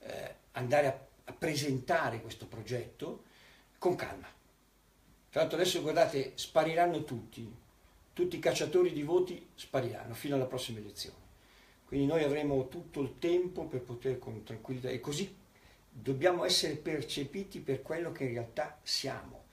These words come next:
cioè gente che vuole essere, vuole realizzare una presenza politica capace di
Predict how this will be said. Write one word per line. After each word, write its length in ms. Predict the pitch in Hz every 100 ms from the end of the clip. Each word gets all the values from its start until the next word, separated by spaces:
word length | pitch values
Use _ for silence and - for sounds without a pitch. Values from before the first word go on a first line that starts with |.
| - - - - -
cioè 280 | - 131 120
gente 500 | 113 180 202 - 180
che 160 | 180 135
vuole 300 | 127 131 131
essere, 500 | 123 - - 95 - _ _ -
vuole 440 | 120 147 143 95 - -
realizzare 760 | 117 143 143 135 123 156 117 113
una 140 | 110
presenza 580 | - 123 120 160 - 131
politica 640 | - 139 147 196 - -
capace 360 | 127 120 135
di 40 | -